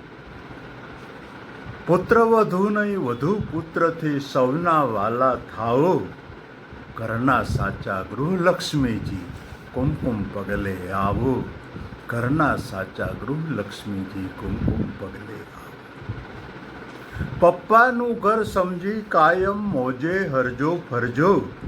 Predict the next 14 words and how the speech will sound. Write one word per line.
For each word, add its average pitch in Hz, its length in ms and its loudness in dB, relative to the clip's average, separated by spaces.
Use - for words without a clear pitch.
સ્મિત 190 560 -2
પ્રીત - 720 -2
મમતા 117 720 0
આદરથી 117 800 -2
ઘરને 143 560 2
અભરે 110 500 -4
ભરજો. - 520 -6
પપ્પાનું 220 840 4
ઘર 196 220 0
સમજી 180 640 -4
કાયમ 170 480 4
મોજે 139 540 0
હરજો 127 640 2
ફરજો. 127 580 2